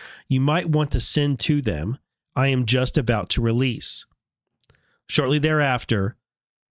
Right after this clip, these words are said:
the Qatari investor messaged Qatari official one, "I received copy from F,"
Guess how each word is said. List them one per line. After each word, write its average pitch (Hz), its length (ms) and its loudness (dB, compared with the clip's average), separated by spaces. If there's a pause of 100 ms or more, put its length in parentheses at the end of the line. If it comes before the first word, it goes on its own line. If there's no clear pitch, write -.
(100)
the - 80 -2
Qatari 139 420 2
investor 127 440 2
messaged 127 580 2
Qatari 117 420 0
official 110 340 0
one, 123 340 0
"I 120 100 2
received 123 600 0
copy 117 400 0
from 107 400 0 (100)
F," - 400 -2